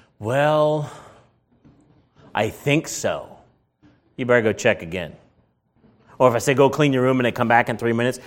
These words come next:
"Is it clean like I?" "Yeah." "No, it's not. Not in three minutes, it's not.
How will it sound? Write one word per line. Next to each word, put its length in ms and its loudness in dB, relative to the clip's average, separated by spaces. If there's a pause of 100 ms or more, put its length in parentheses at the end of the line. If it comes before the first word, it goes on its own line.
(120)
"Is 180 2
it 80 -2
clean 180 0
like 120 2
I?" 200 -2
"Yeah." 640 10 (320)
"No, 320 6
it's 160 6
not. 180 10
Not 180 10
in 60 -2
three 160 6
minutes, 300 8
it's 120 0
not. 460 4